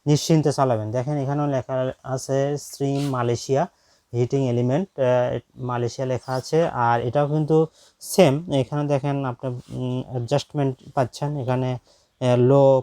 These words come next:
পাওয়ার, হিটিং এবং হাই, আপনি এটা কিন্তু আপনারা এইভাবে কিন্তু, আহ, আপনারা অ্যাডজাস্ট করে নিতে পারবেন আপনার মতো করে। এটা কিন্তু সু-, খুবই সুন্দর একটা ফিচার,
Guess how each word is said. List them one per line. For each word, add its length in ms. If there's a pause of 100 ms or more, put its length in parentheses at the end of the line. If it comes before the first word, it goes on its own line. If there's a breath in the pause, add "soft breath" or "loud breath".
পাওয়ার, 440
হিটিং 500
এবং 320
হাই, 340 (120)
আপনি 500
এটা 220
কিন্তু 220
আপনারা 360
এইভাবে 400
কিন্তু, 260
আহ, 960
আপনারা 320
অ্যাডজাস্ট 420
করে 200
নিতে 200
পারবেন 320
আপনার 280
মতো 240
করে। 240 (440 soft breath)
এটা 160
কিন্তু 280
সু-, 340
খুবই 220
সুন্দর 400
একটা 240
ফিচার, 340